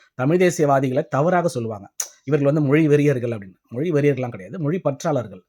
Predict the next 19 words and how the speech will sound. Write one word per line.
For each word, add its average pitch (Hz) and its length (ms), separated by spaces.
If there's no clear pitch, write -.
அதாவது 180 480
ஒரு 156 200
ஆபத்து 190 440
வர 165 240
வரைக்கும் 196 360
அமைதியா 165 320
இருக்கும் 127 220
இல்லையா? 131 220
ஆபத்து 165 320
வரும்போது 190 460
குரல் 165 220
எழுப்போம் 131 380
பார்த்தீங்களா? 107 260
அந்த 139 360
குரல் 165 300
தான் 208 140
இப்போ 139 140
தமிழ் 135 220
தேசியவாதிகள், 127 720